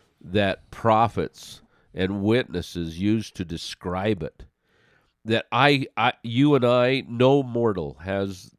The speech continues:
has the ability to really, uh, use words to teach it. It can, it is best taught by reading what the prophets have said about it. So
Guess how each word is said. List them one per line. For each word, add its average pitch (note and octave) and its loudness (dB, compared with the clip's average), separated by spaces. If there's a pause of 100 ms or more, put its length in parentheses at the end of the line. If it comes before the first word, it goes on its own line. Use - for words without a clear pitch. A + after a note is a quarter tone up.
(160)
has G2+ -4
the F#2 -4
ability E2+ -4 (880)
to G#2+ -2
really, G#2+ 0 (420)
uh, F2 -2
use F#2 0
words F#2 -4 (400)
to E2+ -4 (340)
teach - -2
it. E3 -2 (500)
It G#2 -2
can, F2+ -4
it F#2+ -4
is E2 -4
best F#2+ -2
taught G2+ -2 (460)
by F#2 -2
reading F2 -4
what E2 -8
the C#2+ -12
prophets - -6 (440)
have E2+ -4
said A2+ 0
about C#2+ -8
it. - -12 (100)
So F#2 -2